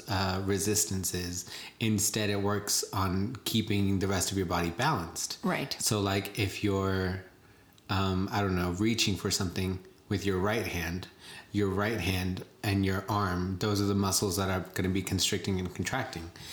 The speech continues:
Speaker 2: Hmm.
Speaker 1: while your left side is balancing your body. So one side is more muscular than the other, one side is more coordinated than the other.
Speaker 2: That's interesting.
Speaker 1: Mm-hmm.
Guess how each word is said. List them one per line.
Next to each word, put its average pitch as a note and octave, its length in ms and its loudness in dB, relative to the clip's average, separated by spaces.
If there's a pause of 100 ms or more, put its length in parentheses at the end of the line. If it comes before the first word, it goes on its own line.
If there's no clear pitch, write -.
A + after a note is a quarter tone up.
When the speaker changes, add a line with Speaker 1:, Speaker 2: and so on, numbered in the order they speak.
Speaker 2:
Hmm. F4 240 4
Speaker 1:
while G#2+ 180 4
your G2+ 220 4
left C3+ 300 2
side F2+ 520 0
is G2 160 0
balancing F#2+ 920 0 (100)
your F2+ 120 0
body. - 400 -2 (1040)
So G#2 200 2
one G#2 260 2
side G#2+ 200 2
is G2 100 2
more G#2 140 4
muscular G2 400 2
than F#2+ 120 2
the G2 120 2
other, F#2+ 200 0
one F#2+ 240 2
side F#2 160 0
is F2 120 -2
more F#2 160 2
coordinated F#2+ 640 0
than F2 140 0
the E2+ 140 -4
other. F2 240 -6 (1000)
Speaker 2:
That's G#3+ 200 2
interesting. G3 460 2 (100)
Speaker 1:
Mm-hmm. A2+ 380 2